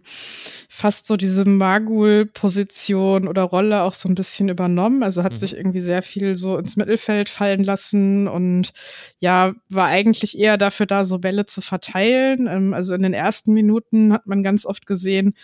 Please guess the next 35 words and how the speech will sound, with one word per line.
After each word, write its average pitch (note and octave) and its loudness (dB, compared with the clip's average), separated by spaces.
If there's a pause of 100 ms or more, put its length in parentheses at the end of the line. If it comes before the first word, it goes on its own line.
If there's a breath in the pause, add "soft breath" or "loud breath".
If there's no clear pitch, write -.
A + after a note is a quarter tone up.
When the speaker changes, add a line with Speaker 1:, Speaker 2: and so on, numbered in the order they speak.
(280 loud breath)
Speaker 1:
dass - -6
so F#3+ -2
der F#3 0
Versuch F#3 -4
war, G3 2
irgendwie, F#3+ -2
ähm, F3 -2
Popp - -4
hoch A3 -2
anzuspielen, A3 0
sodass F#3+ -2
sie G3+ 0
dann F#3+ 0
mit F#3+ 0
dem F#3+ -2
Kopfball, G3 0 (380)
ähm, F3+ 0
eigentlich F#3 -2
so G#3 0
in G3+ 0
den F#3 2
Lauf F3+ 2
von - -2
Lea F3+ 0
Schüller F#3+ 0
legen E3 -6
kann. D#3+ -6
Das - -6 (440 loud breath)
funktionierte G3+ 2
aber F3 0
nicht E3+ -4
so F3+ -2
richtig. E3+ -6
Und - -12
dann, F3 -2